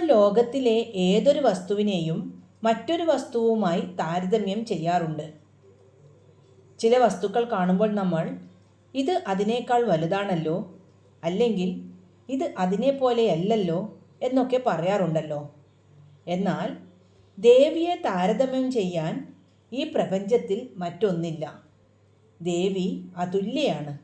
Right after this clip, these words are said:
കവികൾ ദേവിയുടെ കണ്ണുകളെ താമരയോടും മുഖത്തെ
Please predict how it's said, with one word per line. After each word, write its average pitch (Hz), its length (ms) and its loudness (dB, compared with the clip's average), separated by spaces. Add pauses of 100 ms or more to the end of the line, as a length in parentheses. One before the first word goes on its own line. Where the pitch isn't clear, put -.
(1040)
കവികൾ 302 440 4 (180)
ദേവിയുടെ 220 640 2 (140)
കണ്ണുകളെ 185 680 0 (460)
താമരയോടും 202 840 0 (300)
മുഖത്തെ 196 480 -2